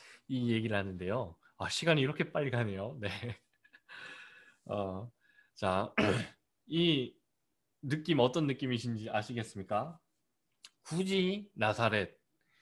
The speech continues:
개마고원이라는 얘기를, 얘기를 하고 있어요. 어, 그리고 시골 출신, 어, 듣도 보도 못한 저 시골 출신, 나사렛에서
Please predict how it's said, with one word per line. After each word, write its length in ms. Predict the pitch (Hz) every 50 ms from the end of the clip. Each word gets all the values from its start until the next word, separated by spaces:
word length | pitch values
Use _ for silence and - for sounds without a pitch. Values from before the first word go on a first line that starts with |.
| _ _ _ _ _
개마고원이라는 1000 | - - 123 123 123 123 127 139 135 127 120 104 104 104 117 104 104 98 95 98
얘기를, 460 | 104 117 135 151 147 147 147 151 - - _ -
얘기를 460 | 117 110 113 127 135 120 110 107 107
하고 220 | 107 160 165 143
있어요. 500 | 120 - - 95 90 87 101 151 - - _ _ _ _ _ _ _ - - - _ _ _ _ _ _ _
어, 100 | - 98
그리고 220 | 113 113 107 110
시골 500 | 104 - - - 240 226 226 240 233 233
출신, 500 | 233 - 196 156 - - 117 98 90 87 - - _
어, 180 | - 101 98 -
듣도 340 | - - 190 190 - 240 208
보도 640 | 180 170 151 156 - - _ _ - 160 143 143 135
못한 420 | 123 120 117 - - 131 120 117 113
저 260 | - 131 143 156 175
시골 400 | 175 175 - 214 202 196 185 175
출신, 380 | 175 - 113 - - 98 98 104
나사렛에서 1000 | 110 127 147 - 190 196 196 208 208 202 202 196 175 - 190 196 208 220 -